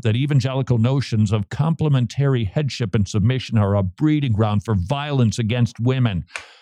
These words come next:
Just the opposite. Nancy Pearcey. Many no-, nominal men hang around the fringes of the Christian world just enough to hear the language of headship and submission, but not enough to learn the biblical meaning of those terms.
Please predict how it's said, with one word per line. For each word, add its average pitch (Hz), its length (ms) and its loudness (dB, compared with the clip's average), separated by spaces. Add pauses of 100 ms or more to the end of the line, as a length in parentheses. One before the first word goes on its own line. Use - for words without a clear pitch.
(960)
Just 95 340 0
the 90 120 0
opposite. - 720 -2 (640)
Nancy 101 300 0
Pearcey. 95 460 -2 (520)
Many 143 220 0
no-, 139 240 0
nominal 123 500 2
men 101 240 2
hang 117 340 0
around 139 280 2
the 113 80 0
fringes 123 500 0
of 104 120 0
the 101 60 2
Christian 110 460 0
world 110 280 0
just 185 260 -4
enough 240 260 0
to 147 100 0
hear 135 140 4
the 113 140 0
language 151 480 0
of 101 140 -2
headship 92 560 0 (640)
and 139 160 0
submission, 127 560 0
but 135 160 0
not 208 200 -2
enough 247 240 0
to 233 120 -2
learn 214 280 2
the 202 100 2
biblical 208 480 2
meaning 240 460 2
of 214 180 0
those 190 340 2
terms. 156 760 0